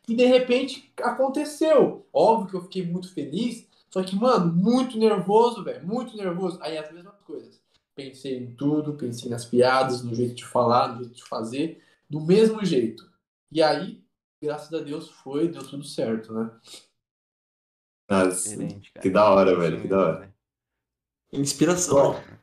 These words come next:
Speaker 2: Bom, é, Brunão, o papo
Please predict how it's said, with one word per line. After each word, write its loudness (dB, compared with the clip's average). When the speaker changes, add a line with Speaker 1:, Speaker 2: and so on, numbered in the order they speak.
Speaker 2:
Bom, -16
é, 2
Brunão, 6
o -10
papo 2